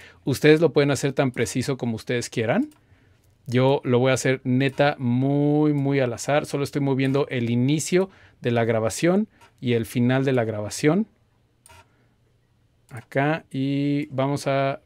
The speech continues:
ponerlo aquí. Este, acá.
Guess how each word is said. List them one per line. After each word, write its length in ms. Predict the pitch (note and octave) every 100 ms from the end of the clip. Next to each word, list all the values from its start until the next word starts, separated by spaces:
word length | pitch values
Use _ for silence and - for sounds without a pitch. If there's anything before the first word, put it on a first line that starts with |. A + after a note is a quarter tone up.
| _
ponerlo 680 | B2 A#2+ B2+ C3 C3 C3 B2 _ _ _ _ _ _ _ _ _ _ _ _ _ _ _
aquí. 760 | A#2+ A2+ - - C#3 D#3 F3+ - _ _ _ _ _ _ _ - _ _ -
Este, 540 | B2+ A2 A#2 - G2
acá. 520 | - - D3 E3 D#3